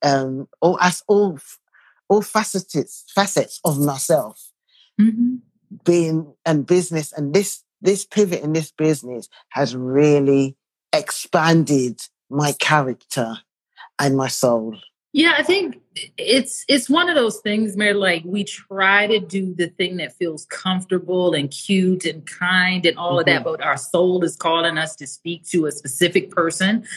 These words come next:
Speaker 2: about a specific thing. And I,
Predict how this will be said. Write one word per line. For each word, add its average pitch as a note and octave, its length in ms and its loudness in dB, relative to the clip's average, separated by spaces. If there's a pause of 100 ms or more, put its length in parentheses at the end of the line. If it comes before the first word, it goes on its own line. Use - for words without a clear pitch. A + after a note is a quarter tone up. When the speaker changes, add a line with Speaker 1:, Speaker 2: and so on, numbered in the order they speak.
Speaker 2:
about D#3+ 260 2
a D#3 60 2
specific F3+ 540 -4
thing. A#3 280 2 (380)
And G3+ 460 -2 (160)
I, F#3+ 420 0